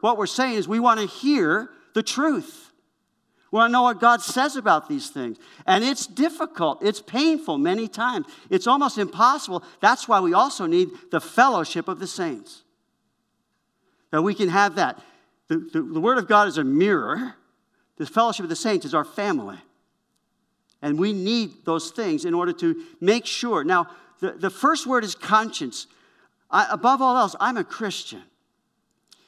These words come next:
You, many of you here are Christians. I hope all of you here are Christians. I hope all of you that are watching online are Christians.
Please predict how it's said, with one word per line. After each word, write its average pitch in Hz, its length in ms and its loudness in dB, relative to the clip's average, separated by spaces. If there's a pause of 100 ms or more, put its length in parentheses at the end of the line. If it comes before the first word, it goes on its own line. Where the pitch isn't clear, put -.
(140)
You, 208 380 0
many 185 260 2
of 180 60 -4
you 185 100 0
here 180 180 0
are 175 160 -2
Christians. 180 380 -6
I 156 100 0
hope 190 180 -4
all 196 220 2
of 135 80 -6
you 131 80 -8
here 135 100 -4
are 120 80 -6
Christians. 143 320 -8
I 147 60 -4
hope 151 140 -4
all 165 100 0
of 175 80 0
you 180 60 0
that 175 40 0
are 165 60 0
watching 175 280 -2
online 190 280 0
are 208 80 -6
Christians. - 720 -14